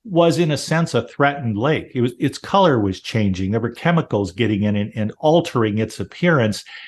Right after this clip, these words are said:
And yet it seems to me, as the news filters through, that the state of Nevada, fortunately, has taken that situation seriously, because if you have something as pristine and large and gorgeous as Lake Tahoe, you darn sure want to protect it for future generations.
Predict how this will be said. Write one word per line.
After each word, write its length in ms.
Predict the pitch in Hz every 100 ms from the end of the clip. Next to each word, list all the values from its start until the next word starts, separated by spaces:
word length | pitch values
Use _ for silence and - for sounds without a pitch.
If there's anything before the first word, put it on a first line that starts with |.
| -
And 100 | 135
yet 160 | 131 135
it 140 | 113
seems 360 | - 170 180 151
to 120 | -
me, 340 | 127 160 147 156 139
as 160 | 110
the 80 | 107
news 300 | 110 120 113
filters 500 | - 117 110 98 -
through, 380 | - 143 127 117 - -
that 140 | 135 135
the 80 |
state 320 | 117 - 151 143
of 80 |
Nevada, 500 | 120 92 135 160 110
fortunately, 720 | 107 127 131 - 110 101 107
has 180 | 95 104
taken 360 | - 156 160 123
that 180 | 107 -
situation 680 | 113 - 110 107 - 104
seriously, 680 | 98 - 165 139 107 - 110
because 480 | 101 104 - 120 104 -
if 160 | 127
you 100 | 170
have 220 | 123 135 -
something 400 | 139 120 117 104
as 120 | 101
pristine 880 | - 110 - - 160 143 117 95 - - -
and 240 | 123 110
large 480 | 107 127 127 113 98
and 240 | 104 95
gorgeous 540 | 90 117 135 107 101 107
as 120 | 92
Lake 280 | 107 104 -
Tahoe, 480 | 139 147 98 101 - - - _ _ _ -
you 140 | 107
darn 300 | 127 156 139
sure 200 | - 180
want 180 | 143 131
to 40 |
protect 500 | - 127 - 160 165
it 140 | 127 -
for 100 | 117
future 320 | 139 123 123
generations. 880 | 104 117 101 135 220 - 90 87 -